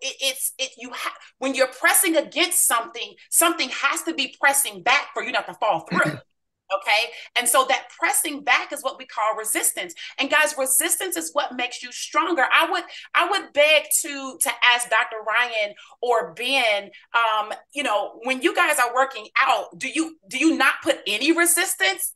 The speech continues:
Speaker 1: on there at all? Like, do you just lift the bar with no weights on it? <laughs> Are you, are you doing free, like, no weights? Like, I, there has to be resistance in order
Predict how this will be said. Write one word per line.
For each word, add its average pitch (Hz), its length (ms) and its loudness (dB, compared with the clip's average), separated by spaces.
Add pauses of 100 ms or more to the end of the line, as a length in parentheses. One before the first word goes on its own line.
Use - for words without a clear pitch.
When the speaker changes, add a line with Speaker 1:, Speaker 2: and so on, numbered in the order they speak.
(120)
Speaker 1:
on 370 200 2
there 381 160 6
at 359 220 2
all? 370 260 6
Like, 320 200 4
do 311 60 -4
you 381 100 0
just 330 180 2
lift 339 260 0
the 285 160 2
bar 285 400 8
with 254 160 -2
no 226 320 4
weights 240 300 0
on 330 160 2
it? 392 260 0 (280)
<laughs> - 360 -10
Are 285 100 6
you, 330 200 -2
are 302 220 0
you 381 180 -6
doing 330 240 -2 (160)
free, 330 480 2
like, 269 180 2 (240)
no 262 280 4
weights? 330 340 2
Like, 285 180 0
I, 302 140 0 (240)
there 277 140 -2
has - 380 -4
to 349 100 -10
be 285 200 -8
resistance 220 840 -4
in 220 200 -2
order 254 260 6